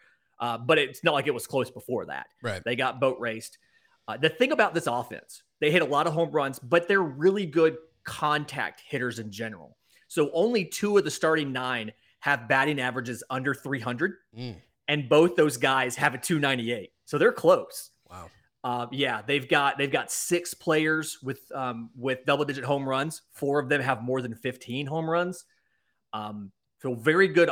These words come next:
Speaker 1: offensive team, very good at hitting, very good at getting on base. Uh, but like you said, a lot of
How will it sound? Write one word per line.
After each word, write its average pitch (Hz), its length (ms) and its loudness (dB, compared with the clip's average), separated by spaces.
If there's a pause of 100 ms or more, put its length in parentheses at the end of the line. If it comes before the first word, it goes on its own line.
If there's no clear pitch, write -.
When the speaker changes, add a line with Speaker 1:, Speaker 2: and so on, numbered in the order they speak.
Speaker 1:
offensive 135 640 -2
team, 113 340 -8
very 135 380 0
good 135 300 -2
at 127 180 -4
hitting, 120 320 -6
very 123 180 0
good 123 140 -4
at 117 60 -8
getting 123 180 -4
on 113 140 -6
base. 107 460 -8 (560)
Uh, 107 240 -8 (120)
but 131 240 2
like 127 180 -4
you 135 80 -6
said, 127 340 0
a 131 80 -4
lot 127 300 0
of 131 180 -6